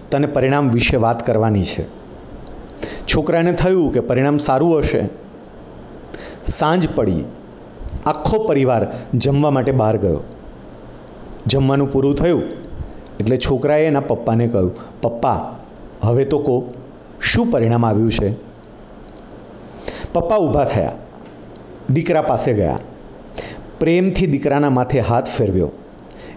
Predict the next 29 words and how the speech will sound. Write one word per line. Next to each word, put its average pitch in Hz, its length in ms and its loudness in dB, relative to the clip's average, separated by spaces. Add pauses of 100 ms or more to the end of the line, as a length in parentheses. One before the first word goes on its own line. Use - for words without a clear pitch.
(160)
એના 127 140 2
ખભા 131 380 0
પર 131 200 2
હાથ 131 260 2
રાખ્યા 143 320 2
અને 131 160 2
કહ્યું, 110 320 2 (280)
"બેટા, 120 540 2 (1040)
તે 185 100 2
તારી 175 360 4
રીતે 185 260 4
મહેનત 151 380 4
કરી 160 300 4
હતી, 110 280 0 (720)
પરંતુ 233 360 4
કદાચ 185 520 2 (260)
ક્યાંક 190 240 2 (880)
નાની 208 340 4
એવી 139 160 4
ભૂલ 160 280 2
રહી 151 240 4
ગઈ 123 300 2 (720)
અને 131 180 2 (160)
એને 170 260 4
કારણે 101 420 2 (440)
તું 160 100 4
નાપાસ 117 440 2
થયો 92 260 2
છે. - 180 0